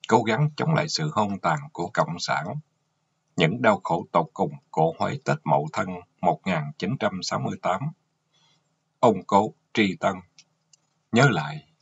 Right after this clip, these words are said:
để không quên tội ác của Đảng Cộng sản Việt Nam và nuôi dưỡng niềm tin có ngày đất nước chúng ta sớm được tự do dân chủ. Tôi xin gửi đến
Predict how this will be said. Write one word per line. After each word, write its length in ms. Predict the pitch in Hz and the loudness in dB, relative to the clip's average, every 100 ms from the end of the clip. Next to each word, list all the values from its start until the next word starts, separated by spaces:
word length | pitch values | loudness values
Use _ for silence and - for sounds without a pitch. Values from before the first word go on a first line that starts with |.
| _ _ _ _ _ | _ _ _ _ _
để 440 | - 160 160 107 131 - _ | -2 0 0 -4 -6 -8 _
không 260 | - 110 - | 0 2 2
quên 320 | 113 98 95 | 0 0 -2
tội 200 | - 78 85 | 0 0 0
ác 180 | 117 - | -4 -2
của 200 | - - _ | -4 -6 _
Đảng 200 | - 80 - | -2 -2 -4
Cộng 160 | - 80 | -6 -6
sản 280 | - 73 76 - | -6 -8 -8 -6
Việt 140 | 78 - | -6 -6
Nam 200 | 98 95 90 - _ _ | -6 -6 -8 -18 _ _
và 280 | 92 98 82 - - | 4 6 4 -2 -4
nuôi 220 | 117 101 | 0 0
dưỡng 300 | 78 76 120 | 0 -4 -2
niềm 220 | 104 76 71 | -4 -4 -6
tin 120 | 90 95 92 - | -6 -8 -10 -6
có 140 | - 113 | -2 0
ngày 200 | 117 78 73 | 2 0 -2
đất 220 | 98 - | -10 -4
nước 140 | 107 127 _ | -4 -4 _
chúng 220 | - 131 | -4 -4
ta 180 | - 101 156 | -2 -2 -2
sớm 260 | - 143 | -4 -4
được 200 | - 151 - | -2 -4 -6
tự 100 | 71 78 | -8 -6
do 180 | 95 92 | -4 -6
dân 180 | 90 98 90 82 | -4 -6 -6 -10
chủ. 100 | 85 - - _ _ _ _ _ _ _ _ _ _ _ _ _ _ | -10 -10 -12 _ _ _ _ _ _ _ _ _ _ _ _ _ _
Tôi 120 | 123 | 4
xin 360 | 107 117 104 98 | 6 2 0 0
gửi 180 | 82 80 | 2 2
đến 260 | 98 123 | 2 0